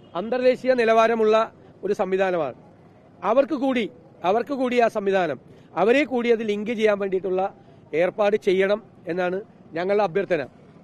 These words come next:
അപ്പോൾ ഇന്ന് ആർട്ടിഫിഷ്യൽ ഇന്റലിജൻസിന്റെ സംവിധാനത്തോടു കൂടി തന്നെ ഈ മലയിടിച്ചിലിനും ഇതുപോലുള്ള, ആ, മാരകമായ പ്രശ്നങ്ങൾക്കൊക്കെ സാധ്യതയുള്ളതിനെക്കുറിച്ച് ഈ പുനരധിവാസ പ്രവർത്തനങ്ങൾ നടക്കുന്നതിന്റെ അതേ ചൂടോടുകൂടി,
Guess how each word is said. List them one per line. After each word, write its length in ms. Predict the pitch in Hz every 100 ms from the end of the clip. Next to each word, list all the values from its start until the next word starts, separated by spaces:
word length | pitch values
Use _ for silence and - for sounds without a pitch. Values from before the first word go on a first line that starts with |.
| -
അപ്പോൾ 280 | 160 233 - -
ഇന്ന് 260 | 220 254 233
ആർട്ടിഫിഷ്യൽ 540 | 185 196 240 233 240 240
ഇന്റലിജൻസിന്റെ 720 | 220 226 226 214 233 226 247 - - -
സംവിധാനത്തോടു 600 | - 226 247 254 240 254
കൂടി 200 | 247 233 202
തന്നെ 180 | 208 170 135 - - - - -
ഈ 20 |
മലയിടിച്ചിലിനും 760 | 196 226 247 233 233 226 226
ഇതുപോലുള്ള, 440 | 226 208 220 220 214 233 - - - -
ആ, 140 | 175
മാരകമായ 640 | 185 196 214 247 240 226 220
പ്രശ്നങ്ങൾക്കൊക്കെ 640 | 208 175 208 214 208 208 208
സാധ്യതയുള്ളതിനെക്കുറിച്ച് 1120 | 190 196 190 226 226 214 208 202 190 - 226 349 - - -
ഈ 180 | 190 277
പുനരധിവാസ 600 | 349 277 254 240 247 226
പ്രവർത്തനങ്ങൾ 520 | 233 233 214 214 220 233
നടക്കുന്നതിന്റെ 540 | 208 190 220 214 220
അതേ 320 | 196 214 269
ചൂടോടുകൂടി, 600 | 302 233 220 190 160 135